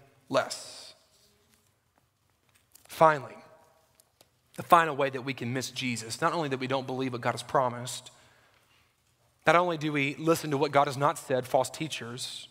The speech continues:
sometimes we just see from a limited perspective. And we fail to consider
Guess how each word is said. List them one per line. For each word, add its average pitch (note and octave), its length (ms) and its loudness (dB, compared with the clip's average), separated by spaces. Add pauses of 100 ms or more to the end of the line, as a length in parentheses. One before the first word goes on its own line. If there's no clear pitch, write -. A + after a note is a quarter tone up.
(960)
sometimes F3 960 2 (1040)
we F#3 140 4
just A#3+ 260 -2
see A#3 120 0
from F#3+ 140 -4
a E3+ 60 2
limited F3+ 400 0
perspective. - 720 -4 (2000)
And C#3 140 0
we F3+ 100 2
fail F#3+ 300 2
to F3 60 -2
consider D3 760 0